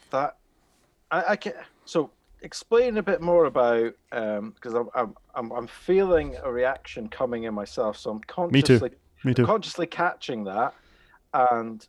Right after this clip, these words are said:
Speaker 1: pausing and instead <laughs> choosing to ask you,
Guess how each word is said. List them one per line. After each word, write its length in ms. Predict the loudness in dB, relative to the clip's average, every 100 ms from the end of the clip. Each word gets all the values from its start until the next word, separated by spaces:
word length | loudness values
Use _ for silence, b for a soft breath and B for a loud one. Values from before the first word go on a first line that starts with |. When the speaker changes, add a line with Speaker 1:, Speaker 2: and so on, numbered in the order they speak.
| _
Speaker 1:
pausing 720 | -2 0 0 -2 -4 -4 -8
and 140 | -12 -14
instead 840 | -14 -18 -8 -2 -2 0 -2 -2 -18 0
<laughs> 180 | 0
choosing 500 | 2 0 0 -2 -6
to 120 | -8 -8
ask 440 | 0 0 0 -4 -16
you, 680 | -16 -6 0 0 0 -2 0